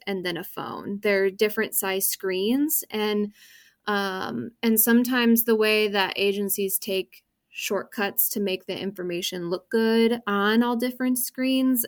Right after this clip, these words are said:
end up not really translating well. Um, and sometimes it doesn't even translate. I've had websites on my phone where you need to, like, scroll all the way to the left or to the right <laughs> so,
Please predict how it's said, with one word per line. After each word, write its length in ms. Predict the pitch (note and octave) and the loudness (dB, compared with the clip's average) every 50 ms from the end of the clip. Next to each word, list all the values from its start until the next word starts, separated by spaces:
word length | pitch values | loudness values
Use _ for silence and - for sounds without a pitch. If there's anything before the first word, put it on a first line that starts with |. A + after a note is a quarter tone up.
| - | -4
end 240 | G3 G3 G3+ G3+ G3 | -4 -2 0 0 0
up 260 | G3 G3 F#3+ - - _ _ _ _ _ _ | 0 0 -2 -2 -6 _ _ _ _ _ _
not 340 | - G3+ G3+ F#3+ F3 - - | -8 -4 -2 -2 -2 -2 -2
really 340 | - F3 F3+ F#3 F#3 F#3 F3+ _ _ _ _ _ _ _ _ | -4 -4 -2 -2 -2 -4 -4 _ _ _ _ _ _ _ _
translating 800 | - - F3 E3 D#3+ F3 F#3+ F3+ G#3 G#3 G#3 G#3 A3 A3 A3 A3 | -14 -10 -8 -6 -6 -6 -6 -2 -2 0 2 2 2 2 2 0
well. 440 | A3 A3+ A3 A3 A3+ A3+ A3+ A#3 A#3 - - - - - - - - - _ - | 0 0 0 0 0 0 0 -2 -4 -6 -12 -20 -20 -20 -20 -20 -20 -18 _ -4
Um, 360 | G3+ G3 F#3+ F#3+ F#3 F#3 F#3 - | -4 -2 -2 -2 -4 -4 -4 0
and 180 | - A3 A3+ G#3+ | 2 2 4 4
sometimes 600 | - - A#3 D4+ F#4+ - B3 G3 F3+ F3 F3+ F3+ | 4 4 4 4 2 2 -2 -4 -4 -4 -6 -6
it 80 | F#3 F#3 | -6 -2
doesn't 300 | - F#3+ F#3+ G3 F#3 F3 | -2 -2 -2 -2 -4 -2
even 500 | F3+ F#3+ F3 F3+ D#3+ D#3+ D#3+ F#3 F3+ - _ _ _ _ _ _ _ - | -2 -2 -2 -4 -4 -6 -6 -6 -8 -12 _ _ _ _ _ _ _ -10
translate. 520 | - G#3 F#3+ F3+ F#3+ F#3+ - F3+ F3 - - | -6 -4 -4 -2 -2 -2 -2 -2 -2 -2 -2
I've 140 | G3+ G#3 G#3 | -2 -2 0
had 220 | A3 G#3+ G3+ F#3 | 0 -2 -2 0
websites 480 | G3 F#3 F#3 F#3 - - G3 F#3+ - - | 0 -2 0 0 0 -2 -2 -2 -2 -2
on 120 | G3 F#3+ | -4 -2
my 120 | F#3 F3 F#3+ | -2 -4 -4
phone 320 | - - G3 G3 G3 G3 | -2 -2 0 0 0 0
where 100 | F#3 F#3 | 0 0
you 140 | F#3 F#3 F#3 | 0 0 0
need 180 | F#3 F#3 F#3 E3+ | 0 -2 -2 -2
to, 80 | G3 | -2
like, 280 | F3+ F3+ F3+ F3+ - - _ _ _ _ _ _ _ | -2 -2 -4 -4 -8 -10 _ _ _ _ _ _ _
scroll 960 | - - - - - - G3+ G3+ G3 F#3+ F#3 F#3 F3+ F3+ F3+ F3+ F3+ F3+ - - | -6 -4 -4 -4 -2 0 2 4 4 4 4 4 2 2 2 2 0 0 -2 0
all 180 | G3 F#3+ F#3 F3+ | 0 0 2 2
the 120 | E3+ F3+ | 0 2
way 240 | F3 F3 E3+ F3+ F#3 | 2 4 4 4 2
to 160 | F#3 - G3+ | 2 2 0
the 60 | F#3+ | 2
left 420 | F3 E3+ E3+ F3 F3 F3 F3 - G3 | 2 2 2 2 2 2 2 0 -2
or 80 | F#3 | -2
to 160 | F#3 - G#3+ | 0 0 0
the 100 | E3+ E3+ | 0 0
right 400 | F3 F#3 F#3 F#3 F3 E3 - - A3+ | 2 2 4 4 4 2 0 0 0
<laughs> 0 | |
so, 140 | - - | 2 2